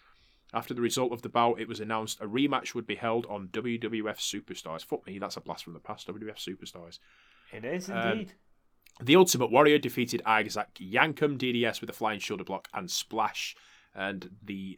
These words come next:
Speaker 1: W W F Raw from today, obviously, um, included segments such as the opening segment from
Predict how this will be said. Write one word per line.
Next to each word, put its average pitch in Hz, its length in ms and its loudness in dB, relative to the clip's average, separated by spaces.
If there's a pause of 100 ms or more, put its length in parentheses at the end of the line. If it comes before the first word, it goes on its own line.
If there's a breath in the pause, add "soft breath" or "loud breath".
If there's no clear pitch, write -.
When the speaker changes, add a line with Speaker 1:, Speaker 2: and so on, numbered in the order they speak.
(120)
Speaker 1:
W 113 280 -2
W 98 280 -4
F 90 140 -10
Raw 95 180 -4
from 95 180 -12
today, 98 520 -4 (540 soft breath)
obviously, 101 800 -6 (340)
um, 95 440 -8 (1040)
included 135 460 2
segments 127 640 0
such - 420 -4
as 120 420 0
the 120 140 2
opening 160 260 8
segment 127 400 2
from 120 280 2